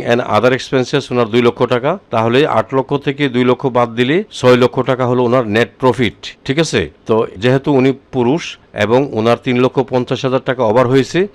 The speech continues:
তাহলে এখান থেকে তিন লক্ষ পঞ্চাশ হাজার টাকা বাদ দিলে আরও আড়াই লক্ষ টাকা থাকে। ওইটার ট্যাক্সও কিন্তু আমরা কিভাবে ক্লেম করছি তা দেখাবো। আচ্ছা, এখানে দেখেন maintain books of accounts, আপনি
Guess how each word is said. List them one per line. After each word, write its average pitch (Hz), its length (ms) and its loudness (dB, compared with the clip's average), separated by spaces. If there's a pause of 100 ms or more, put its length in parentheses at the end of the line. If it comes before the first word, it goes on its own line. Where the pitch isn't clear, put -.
(160)
তাহলে 127 320 2
এখান 131 200 -2
থেকে 135 140 -4 (100)
তিন 131 180 0
লক্ষ 127 120 0 (160)
পঞ্চাশ 127 400 0
হাজার 127 240 -2
টাকা 127 140 -2 (120)
বাদ 117 120 2 (140)
দিলে 120 180 0 (340)
আরও 113 140 4 (180)
আড়াই 120 260 4
লক্ষ 120 120 -2 (140)
টাকা 135 140 0 (100)
থাকে। 143 180 -4 (300)
ওইটার 117 300 2
ট্যাক্সও 131 360 0
কিন্তু 131 160 -2 (100)
আমরা 120 180 0 (160)
কিভাবে 120 320 2 (120)
ক্লেম 123 220 2 (100)
করছি 131 180 -4 (100)
তা 110 140 0
দেখাবো। 101 280 0 (240)
আচ্ছা, 98 180 -4 (100)
এখানে 143 180 2 (100)
দেখেন 107 200 0 (300)
maintain 123 340 2 (120)
books 127 320 -2
of 127 80 0 (120)
accounts, 120 360 -2 (160)
আপনি 127 140 -4